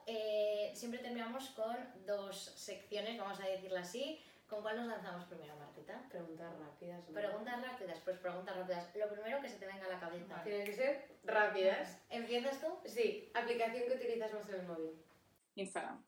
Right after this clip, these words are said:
Speaker 1: Último libro que te has leído.
Speaker 3: Uf, uf. Eh...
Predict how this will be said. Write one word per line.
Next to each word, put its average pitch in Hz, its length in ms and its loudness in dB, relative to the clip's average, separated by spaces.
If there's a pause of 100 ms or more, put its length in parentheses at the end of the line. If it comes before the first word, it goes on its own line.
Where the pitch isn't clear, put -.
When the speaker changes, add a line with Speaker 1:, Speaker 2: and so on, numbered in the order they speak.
(140)
Speaker 1:
Último 208 340 4
libro 226 260 4
que 196 80 -4
te 190 140 0
has 180 100 0
leído. 165 320 -2 (1300)
Speaker 3:
Uf, 190 240 0 (520)
uf. 233 260 6 (1300)
Eh... 170 1500 6